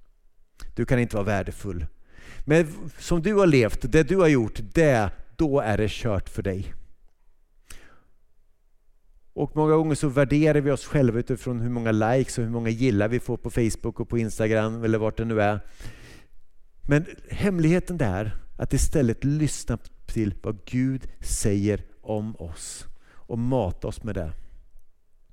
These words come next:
Att jag är älskad, jag är dyrbar, jag är värdefull. Han älskade mig redan när jag var en syndare.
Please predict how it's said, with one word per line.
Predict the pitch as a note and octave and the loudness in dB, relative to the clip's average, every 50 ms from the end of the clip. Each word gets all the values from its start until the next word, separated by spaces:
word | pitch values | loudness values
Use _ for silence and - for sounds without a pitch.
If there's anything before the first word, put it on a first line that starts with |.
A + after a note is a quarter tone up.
| _ _ _ _ _ _ _ _ - - - - | _ _ _ _ _ _ _ _ -16 -16 -14 -6
Att | - B2 - - - - - - | -6 -6 -6 -6 -8 -14 -16 -12
jag | - A#2 B2 B2 C#3 - | -4 -2 0 0 0 0
är | |
älskad, | - C3+ B2+ G#2+ F#2 - - - - - - - - - - - | 0 0 0 0 0 -4 -6 -4 -4 -4 -4 -4 -6 -10 -8 -6
jag | - G2 | -4 -4
är | G#2 F#2+ - | -4 -4 -4
dyrbar, | - C3 C3 A#2+ A2+ F#2+ - - A#2+ C3 | -4 -4 -4 -4 -6 -6 -4 -4 -4 -4
jag | B2+ G#2+ G2+ | -4 -4 -4
är | G2+ F#2 | -6 -6
värdefull. | - G#2 F#2 F#2+ G2 G2+ - - - F#2+ F2+ G2+ - - - - - - - - - - - - - - - - - - - _ _ _ _ _ - - - _ - - | -6 -6 -6 -6 -6 -8 -8 -8 -8 -8 -8 -10 -12 -14 -18 -20 -20 -20 -20 -20 -20 -20 -20 -20 -20 -20 -20 -20 -20 -20 -20 _ _ _ _ _ -20 -20 -20 _ -20 -14
Han | - - A2 A2 | -6 -4 -4 -4
älskade | - - D3 D3 C#3+ C3 - - - - D#3 C#3+ C#3 C#3 | -2 2 4 4 4 4 2 -2 -2 -2 0 0 0 0
mig | C3 A#2 A2 A2 | 2 2 2 2
redan | - - C#3 C#3+ A#2+ G#2 - A#2+ A#2+ | 2 2 2 2 2 0 0 -2 -2
när | A#2+ A#2+ | -2 -2
jag | A#2 A#2 A#2 | -2 -2 -2
var | A2 A#2+ | -2 -2
en | A#2+ A#2 | -4 -4
syndare. | - - C3+ A#2 G2 F2+ - - - D2+ | -4 -4 -4 -4 -4 -4 -6 -4 -2 2